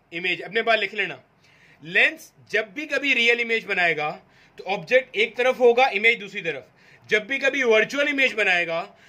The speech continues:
तो जहां object होगा वहीं क्या होगा? Image। Zen में रखनी है ये बात। अब Mirror में उल्टा होता है, Mirror में उल्टा होता है, ये भी note कर लेना। Mirror में उल्टा कैसे?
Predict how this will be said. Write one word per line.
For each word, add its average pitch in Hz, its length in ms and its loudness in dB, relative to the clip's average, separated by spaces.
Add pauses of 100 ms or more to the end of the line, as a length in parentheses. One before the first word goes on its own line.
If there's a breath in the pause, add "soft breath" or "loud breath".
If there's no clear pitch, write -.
(160 soft breath)
तो 190 60 -8
जहां 202 300 0
object 233 480 2
होगा 240 220 0
वहीं 226 280 0
क्या 247 140 2
होगा? 196 380 0 (100)
Image। 175 480 -2
Zen 170 340 0
में 226 100 0
रखनी 196 300 -2
है 226 80 2
ये 226 100 2
बात। 165 220 2
अब 131 120 -16 (800 soft breath)
Mirror 240 360 2
में 277 80 -6
उल्टा 202 260 -2
होता 190 260 -2
है, 190 200 -14 (120)
Mirror 202 300 2
में 240 100 2
उल्टा 208 260 2
होता 196 260 0
है, 185 160 -4 (200)
ये 170 180 0
भी 220 100 -4
note 208 220 -2
कर 208 120 2
लेना। 196 320 0 (520 soft breath)
Mirror 214 260 2
में 254 100 -2
उल्टा 240 260 0
कैसे? 254 420 -2